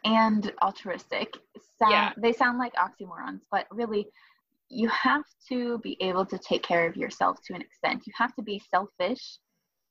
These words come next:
Speaker 1: in order to help more people.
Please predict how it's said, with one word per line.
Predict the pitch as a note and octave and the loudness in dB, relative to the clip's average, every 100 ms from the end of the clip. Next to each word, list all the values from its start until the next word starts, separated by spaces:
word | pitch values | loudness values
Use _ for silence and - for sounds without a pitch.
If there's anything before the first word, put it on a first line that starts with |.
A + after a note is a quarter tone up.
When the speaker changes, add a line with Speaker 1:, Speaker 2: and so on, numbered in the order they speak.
| _ _ _ _ _ - | _ _ _ _ _ -2
Speaker 1:
in | A3 - | 0 4
order | G3+ G3 G3 - | 4 4 0 0
to | G3 F3+ F3+ - | 0 0 -4 2
help | G#3+ - | 2 2
more | G3 F3 - | -8 -14 -16
people. | F#3 - - - | -16 -14 -14 -14